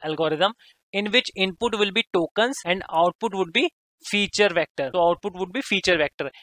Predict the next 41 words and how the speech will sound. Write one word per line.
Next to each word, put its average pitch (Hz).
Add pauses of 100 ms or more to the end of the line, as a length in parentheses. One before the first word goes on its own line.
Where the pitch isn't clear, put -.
(160)
and 160
it 214
would 190
having 185
a 247
numbers 175
on 160
numerical 165
form. 147 (320)
Here 185
it 202
would 185
be 208 (180)
alphabet 185
form, 185
word 170 (100)
form, 208 (320)
and 165
here 180
would 180
be 269 (220)
number 170
form. 143 (300)
And 175
we 226
have 226
many 202
types 180
of 185
factorization 170
techniques. 170
So 156
in 202
this 220
video, 196
we 190
will 190
talk 175
about 202 (140)
count 196
factorization, 143